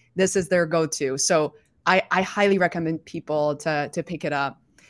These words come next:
So Chris, I'm selfishly, since I have this limited time with you,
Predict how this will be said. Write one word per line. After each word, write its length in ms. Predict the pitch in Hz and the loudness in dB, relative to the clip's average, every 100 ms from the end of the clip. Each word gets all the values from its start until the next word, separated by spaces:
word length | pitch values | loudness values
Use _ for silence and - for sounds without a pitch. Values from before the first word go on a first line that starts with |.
| - | -18
So 220 | - 220 202 | -2 0 2
Chris, 260 | 226 185 - | 2 2 2
I'm 240 | 202 294 | 4 4
selfishly, 640 | 285 294 254 226 170 156 254 | 4 4 4 0 0 2 2
since 200 | 240 196 | 2 2
I 120 | 180 | 2
have 340 | 180 202 202 | 2 2 4
this 200 | 208 240 | 2 4
limited 380 | 208 190 175 170 | 4 2 0 -4
time 260 | - 160 160 | -4 -4 -4
with 120 | 147 | -2
you, 300 | 147 156 | 0 0